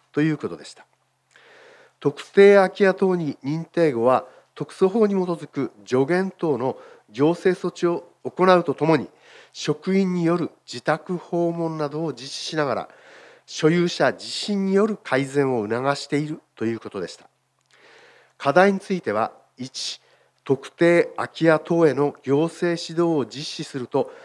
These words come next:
その多くで相続放棄が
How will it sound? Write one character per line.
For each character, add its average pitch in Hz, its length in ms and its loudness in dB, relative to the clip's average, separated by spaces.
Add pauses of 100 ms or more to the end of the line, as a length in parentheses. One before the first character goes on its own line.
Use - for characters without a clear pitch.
(140)
そ - 220 -2
の 165 220 2 (100)
多 196 240 4
く - 160 -6
で 139 160 4 (300)
相 214 360 0
続 214 400 0 (100)
放 151 260 2
棄 151 180 -6
が 180 200 -2